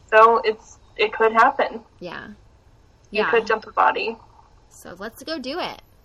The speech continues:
Speaker 1: Let's do it.
Speaker 2: I have,
Speaker 1: Ladies
Speaker 2: like,
Speaker 1: trip.
Speaker 2: <laughs> I have a few bodies I've been meaning to dump. <laughs>
Speaker 1: So, okay, yeah, we'll book it within the next couple days then.
Speaker 2: Cruise time. <laughs>
Speaker 1: Next,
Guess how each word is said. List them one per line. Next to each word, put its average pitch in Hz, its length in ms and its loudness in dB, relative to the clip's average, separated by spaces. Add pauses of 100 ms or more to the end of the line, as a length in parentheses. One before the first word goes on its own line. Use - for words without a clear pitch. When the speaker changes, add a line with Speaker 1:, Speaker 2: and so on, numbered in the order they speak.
(340)
Speaker 1:
Let's 359 260 0
do 240 220 -2
it. 233 260 2
Speaker 2:
I - 60 -20
have, 269 140 -14
Speaker 1:
Ladies 254 340 -4
Speaker 2:
like, 311 140 -8
Speaker 1:
trip. 262 360 -6
Speaker 2:
<laughs> - 40 -8
I - 40 -8
have 285 260 -8
a 359 100 -12
few 381 220 -10
bodies 320 540 -10 (600)
I've 359 240 2
been 392 160 0
meaning 254 280 -10
to - 140 -10
dump. 220 540 -10
<laughs> - 60 -20 (840)
Speaker 1:
So, 277 600 4
okay, 302 220 -4
yeah, 262 120 2
we'll 226 140 6
book 247 220 -4
it 262 40 -2
within 247 220 -6
the 233 60 -6
next - 340 -6
couple 202 240 -2
days 180 300 -2
then. 277 180 2
Speaker 2:
Cruise 359 340 -2
time. 339 920 -8 (1160)
<laughs> - 20 -
Speaker 1:
Next, 247 680 -4